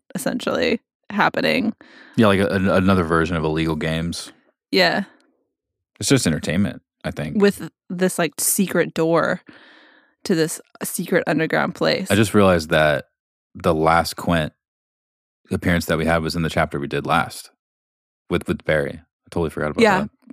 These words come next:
Speaker 1: briefly.
Speaker 2: Yeah.
Speaker 1: That little thing, conversation at the end.
Speaker 2: And I really like that transition. The transition to this chapter being directly after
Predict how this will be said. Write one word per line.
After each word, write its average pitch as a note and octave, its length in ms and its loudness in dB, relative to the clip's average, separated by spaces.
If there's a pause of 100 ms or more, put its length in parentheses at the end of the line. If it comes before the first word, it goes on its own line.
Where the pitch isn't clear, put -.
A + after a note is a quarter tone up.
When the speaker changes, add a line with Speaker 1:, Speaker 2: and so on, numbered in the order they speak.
(120)
Speaker 1:
briefly. F3+ 520 2
Speaker 2:
Yeah. D2+ 280 -4 (760)
Speaker 1:
That - 160 0
little F3 380 -2
thing, F#3 300 -2 (120)
conversation F#3 520 -4
at F#3 60 -2
the F3+ 120 -4
end. G#2 160 0
Speaker 2:
And A#2 80 6
I - 20 6
really B2 280 6
like G#2+ 180 4
that F2 140 0
transition. D#2+ 640 -2 (280)
The - 80 0
transition F2 520 2
to E2+ 100 -4
this F2 180 0
chapter F2+ 420 2
being D#2+ 360 0
directly D#2 420 0
after F2+ 500 0